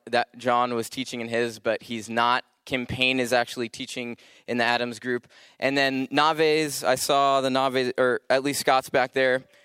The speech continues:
They're leading a home group, but their home group's full already, so don't even think about that. <laughs> And then the Sendejases, I don't know if I saw them anywhere. Yep, they're right there. They have a home group too. Thank you guys. Theirs is almost full. You guys got a cou-, a room for a couple more. So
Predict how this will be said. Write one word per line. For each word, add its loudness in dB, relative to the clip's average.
They're 4
leading 2
a 4
home 2
group, 2
but -2
their 4
home 0
group's -2
full 4
already, 4
so 0
don't 2
even 0
think -4
about 0
that. 0
<laughs> -2
And 2
then 2
the 2
Sendejases, 2
I 4
don't 2
know 2
if -2
I 4
saw 2
them -2
anywhere. 0
Yep, 2
they're 0
right 2
there. 2
They 4
have 4
a 0
home 0
group -4
too. 0
Thank -2
you -2
guys. 2
Theirs -2
is -2
almost 2
full. 2
You 2
guys 2
got 2
a -4
cou-, -2
a 2
room -2
for -2
a -6
couple -2
more. -2
So -2